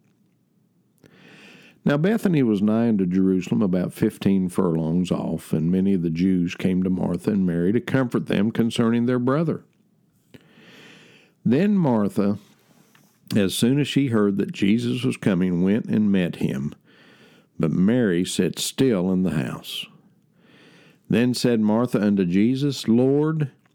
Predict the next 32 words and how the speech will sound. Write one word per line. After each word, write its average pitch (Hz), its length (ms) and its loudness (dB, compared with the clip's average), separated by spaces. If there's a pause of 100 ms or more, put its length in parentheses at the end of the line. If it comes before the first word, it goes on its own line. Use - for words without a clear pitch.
(580)
if 87 180 -2
thou 139 300 2
hadst 151 320 0
been 131 360 2
here, 87 380 2
my 104 320 2
brother 104 640 2
had 98 260 2
not 101 440 0
died." 78 600 -4 (1600)
In 104 60 -2
other 101 160 2
words, 104 320 -2
"What's 220 200 -4
up 269 220 -4
with - 220 -2
you, 120 100 0
Jesus? 175 540 0
If - 160 -2
you'd 190 200 2
been 220 220 0
here, 175 220 2
Lazarus 185 640 0
wouldn't 160 220 0
have 160 120 -2
died." 185 500 -2 (1800)
But 95 120 0
I 120 140 2
know 123 280 2
that 117 180 0
even 127 300 0
now, 87 320 -2